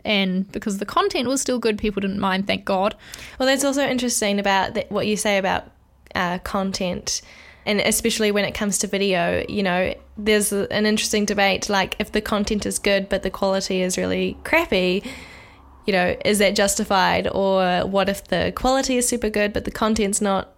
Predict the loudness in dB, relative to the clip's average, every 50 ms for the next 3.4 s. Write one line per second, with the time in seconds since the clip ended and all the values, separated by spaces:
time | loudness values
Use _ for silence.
0 | _ -4 0 2 2 2 2 0 0 0 -2 0 0 0 2 2 0 -2 -2 -2
1 | -2 0 0 0 0 -2 -6 -4 -2 -2 -2 0 0 0 0 0 -2 -4 -4 -4
2 | -4 -2 -2 0 0 0 0 -2 0 0 -2 -2 0 -2 -2 0 0 -2 0 0
3 | 0 0 0 0 0 -2 -2